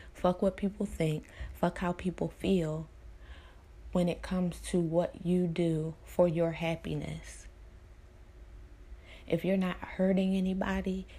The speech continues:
if you're not abusing anybody, if you're not doing anything but living authentically in your truth and being you,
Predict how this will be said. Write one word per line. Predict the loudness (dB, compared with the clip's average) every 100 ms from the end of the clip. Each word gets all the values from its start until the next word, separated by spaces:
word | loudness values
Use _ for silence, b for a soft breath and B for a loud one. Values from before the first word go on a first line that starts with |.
| -2
if | 2
you're | 2
not | 0 -2
abusing | -2 2 4 4 2 0 2
anybody, | 0 0 0 0 0 -2 B B -2
if | 2
you're | 4
not | 4 2 -2
doing | 0 2 2 -2
anything | 0 0 2 0 2
but | 0 0
living | 2 2 2 -2 0
authentically | -2 0 0 0 0 0 -2
in | 0 0
your | 0 0
truth | 0 2 0 0
and | -4
being | 0 0 0 0
you, | 4 4